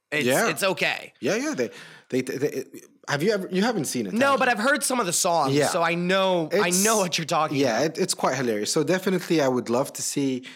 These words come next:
Speaker 2: uh, the Book of Mormon, uh, o-, ha-, own it on D V D and watch it over and over
Speaker 1: Yeah.
Speaker 2: again. I have the C D and I listen to it a lot in my car.
Speaker 1: You're a
Speaker 2: So
Speaker 1: huge fan of that
Speaker 2: I
Speaker 1: show.
Speaker 2: am a,
Speaker 1: <laughs>
Speaker 2: I, I mean, I took my brother to watch it this year and I was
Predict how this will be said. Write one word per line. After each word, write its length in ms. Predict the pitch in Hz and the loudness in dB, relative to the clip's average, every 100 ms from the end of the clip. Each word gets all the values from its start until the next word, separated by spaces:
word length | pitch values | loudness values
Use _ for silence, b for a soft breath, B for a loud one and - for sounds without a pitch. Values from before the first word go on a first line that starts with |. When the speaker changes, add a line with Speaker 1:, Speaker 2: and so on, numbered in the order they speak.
| B B B - | B B B -18
Speaker 2:
uh, 520 | - 110 110 107 98 110 | -12 -8 -8 -8 -8 -10
the 100 | 120 | -8
Book 160 | 143 | -8
of 140 | 143 - | -8 -4
Mormon, 300 | 151 160 156 | -2 0 0
uh, 280 | 147 127 117 127 - _ _ _ _ | -2 -4 -6 -10 -20 _ _ _ _
o-, 180 | 110 123 120 | -4 -2 -2
ha-, 320 | 120 147 - - | 0 0 -2 0
own 220 | 160 190 | 2 2
it 160 | 110 - | -2 -6
on 200 | 123 139 | -6 -4
D 140 | 123 131 | -4 -4
V 120 | 139 | -4
D 280 | 147 175 113 | -4 -2 -2
and 140 | 117 | -2
watch 300 | 135 160 - | -2 -2 -2
it 140 | 127 - | -4 0
over 300 | 160 156 143 | 0 2 0
and 100 | 123 | 2
over 120 | 143 160 | 2 2
Speaker 1:
Yeah. 120 | 170 | 2
Speaker 2:
again. 260 | 156 139 - | 0 -2 0
I 120 | 165 | 2
have 240 | 165 247 | 2 2
the 80 | 254 | 2
C 180 | - 151 | 2 2
D 200 | 139 190 | 2 2
and 80 | 127 | 2
I 60 | 120 | 2
listen 260 | 151 226 175 | 0 0 0
to 120 | 139 | 2
it 60 | 123 | 2
a 40 | 110 | 2
lot 180 | 165 | 2
in 80 | 135 | 0
my 100 | 107 | -4
car. 340 | 104 196 147 B B B B - | -2 0 0 B B B B 0
Speaker 1:
You're 180 | 254 | 4
a 20 | 254 | 4
Speaker 2:
So 40 | |
Speaker 1:
huge 260 | 247 226 - | 4 2 2
fan 200 | 180 165 | 0 0
of 80 | 135 | 0
that 100 | 139 | 2
Speaker 2:
I 160 | 170 | 4
Speaker 1:
show. 60 | 196 | 2
Speaker 2:
am 340 | 185 139 131 | 2 0 0
a, 40 | 190 | 0
Speaker 1:
<laughs> 360 | 208 202 196 156 | 0 0 0 0
Speaker 2:
I, 80 | 156 | 0
I 60 | 165 | 0
mean, 140 | 170 | 0
I 80 | 160 | 0
took 260 | 160 196 202 | 0 -2 0
my 100 | 151 | -2
brother 320 | 123 156 175 | 0 2 2
to 120 | 165 165 | 2 4
watch 300 | 160 160 170 | 4 2 0
it 120 | 147 | 0
this 240 | 151 - | -2 0
year 180 | 165 165 | 2 4
and 320 | 131 120 120 | 2 -2 -4
I 80 | - | -2
was 340 | 120 113 104 | -2 -2 -4